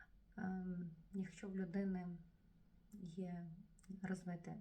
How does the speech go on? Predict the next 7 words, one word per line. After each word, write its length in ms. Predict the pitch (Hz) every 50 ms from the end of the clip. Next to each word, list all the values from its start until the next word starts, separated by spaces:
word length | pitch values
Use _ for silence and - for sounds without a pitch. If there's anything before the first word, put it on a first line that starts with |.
| - -
відчуття 500 | 185 180 180 160 - - - - 170 160 -
благодарності, 840 | 160 156 156 - 165 180 208 233 254 240 220 - - 233 226 214 214 - - - - - - - - -
яка 420 | - - - - - 180 - - 180
вона, 160 | 175 170 170 160 -
якщо 440 | 202 185 180 180 - - - 185 175
людина 360 | 175 170 160 175 175 170 165 165
присвоює, 680 | - 175 165 - - 170 170 170 165 165 160 - -